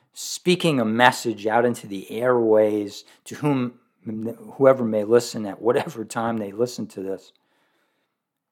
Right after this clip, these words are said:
That's real time. But this in real time also, <laughs> in God's time, in God's place,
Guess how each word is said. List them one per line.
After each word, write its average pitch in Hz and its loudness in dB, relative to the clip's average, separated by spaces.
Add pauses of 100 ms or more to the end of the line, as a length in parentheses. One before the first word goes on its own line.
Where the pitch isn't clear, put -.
(680)
That's 127 2
real 113 2
time. - -16 (600)
But - 0
this 214 2 (500)
in 120 0
real 123 4
time 107 0 (160)
also, 110 0
<laughs> - -16
in 104 -2
God's 139 4
time, - -12 (340)
in 135 -2
God's 127 6
place, - -8